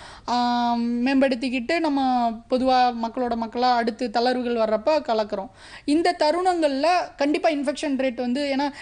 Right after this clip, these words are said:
இது, இந்த நோய் தொற்றே வந்து எக்ஸ்போனென்ஷியல் ஆர்டர்ல தான் போகும். பத்து, நூறு, ஆயிரம், பத்தாயிரம் அப்படி தான் போகும். அப்ப அப்படி இருக்கிறப்ப நோய் தொற்று அதிக எண்ணிக்கையில தான் பரவும். அது, அதுல வந்து, ம், ஏன்னா இதுல நமக்கு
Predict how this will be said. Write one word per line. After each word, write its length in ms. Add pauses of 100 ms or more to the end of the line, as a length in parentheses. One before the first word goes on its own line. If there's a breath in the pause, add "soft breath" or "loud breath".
இது, 280
இந்த 220
நோய் 300
தொற்றே 320
வந்து 460
எக்ஸ்போனென்ஷியல் 520
ஆர்டர்ல 320
தான் 160
போகும். 240
பத்து, 460
நூறு, 340
ஆயிரம், 400
பத்தாயிரம் 360
அப்படி 200
தான் 160
போகும். 240 (340 loud breath)
அப்ப 220
அப்படி 340
இருக்கிறப்ப 340
நோய் 240
தொற்று 640
அதிக 380
எண்ணிக்கையில 440
தான் 180
பரவும். 380 (100)
அது, 560
அதுல 260
வந்து, 340 (300 loud breath)
ம், 160
ஏன்னா 240 (160)
இதுல 400
நமக்கு 600